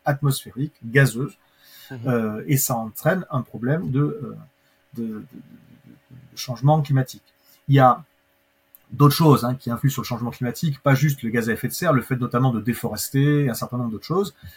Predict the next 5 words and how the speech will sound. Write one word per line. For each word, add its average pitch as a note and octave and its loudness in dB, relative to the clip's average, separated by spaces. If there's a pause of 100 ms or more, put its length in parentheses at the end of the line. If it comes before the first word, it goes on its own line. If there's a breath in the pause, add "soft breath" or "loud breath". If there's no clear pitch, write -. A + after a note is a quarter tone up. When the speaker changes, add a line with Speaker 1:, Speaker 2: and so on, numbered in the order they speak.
(140)
Speaker 1:
mais, C#3+ 2
mais C#3 4
globalement, C#3 4 (400 soft breath)
euh, A#2 2 (240)
voilà, D3+ 4